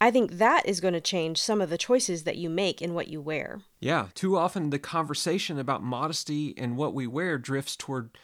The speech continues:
Speaker 2: what women should not wear. And then the complaint is,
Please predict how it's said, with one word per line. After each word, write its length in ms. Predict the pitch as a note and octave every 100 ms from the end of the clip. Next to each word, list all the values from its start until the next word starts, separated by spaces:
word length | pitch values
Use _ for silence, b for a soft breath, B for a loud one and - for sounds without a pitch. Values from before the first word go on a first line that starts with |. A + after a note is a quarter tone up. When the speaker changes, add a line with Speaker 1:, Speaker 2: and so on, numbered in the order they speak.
| b b
Speaker 2:
what 200 | C#3 B2
women 300 | C3+ D3 B2
should 260 | - C#3 A2+
not 400 | A#2+ C#3+ F3 -
wear. 400 | F2 E2 F#2 - b b b b -
And 140 | B2
then 160 | D3+ G3+
the 100 | C3+
complaint 500 | A#2+ G#2+ A#2+ A#2 -
is, 400 | A2 G#2 G#2